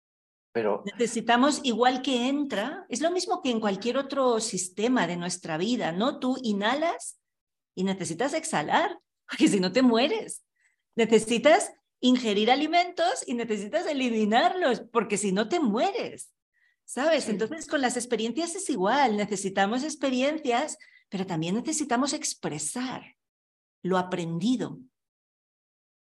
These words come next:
Speaker 2: ¿sí? Y
Speaker 1: Claro.
Speaker 2: por eso yo digo que todo lo que tenga que ver con procesos creativos te ayuda a sacar, y es el equilibrio a todo lo que entra. ¿Sabes? Cuando tú estás tocando música o estás bailando o estás creando cualquier expresión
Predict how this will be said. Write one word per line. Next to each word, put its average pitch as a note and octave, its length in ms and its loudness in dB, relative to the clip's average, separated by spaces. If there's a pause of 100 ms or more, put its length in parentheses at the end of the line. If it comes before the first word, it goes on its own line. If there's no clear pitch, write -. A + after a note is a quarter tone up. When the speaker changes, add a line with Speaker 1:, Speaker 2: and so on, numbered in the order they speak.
Speaker 2:
¿sí? G#3+ 340 -2
Y - 40 -6
Speaker 1:
Claro. A3 140 -2
Speaker 2:
por G#3 140 2
eso A#3 160 2
yo C#4+ 180 0
digo C4+ 280 2
que A#3 100 -2
todo A3+ 240 0
lo B3+ 160 -2
que B3 100 -6
tenga B3+ 240 -2
que A#3+ 100 -2
ver B3 100 0
con A3 120 -2
procesos G3 420 -4
creativos G#3+ 760 -2
te - 80 -4
ayuda G3 280 0
a - 20 0
sacar, A#3 680 -4 (880)
y F#3 140 0
es G3+ 140 -2
el C4 80 4
equilibrio B3 840 2 (260)
a F#3+ 140 -12
todo A#3+ 200 -2
lo C#4 100 2
que G3 200 0
entra. D4+ 480 -2 (720)
¿Sabes? B3+ 260 4
Cuando G#3+ 200 4
tú A3+ 80 2
estás E4 300 0
tocando B3+ 360 4
música D4 560 2
o B3+ 40 4
estás G3+ 240 -2
bailando A3+ 640 4
o B3+ 80 4
estás F#3+ 420 -6
creando F#3 640 0
cualquier G3 400 0
expresión G3+ 760 0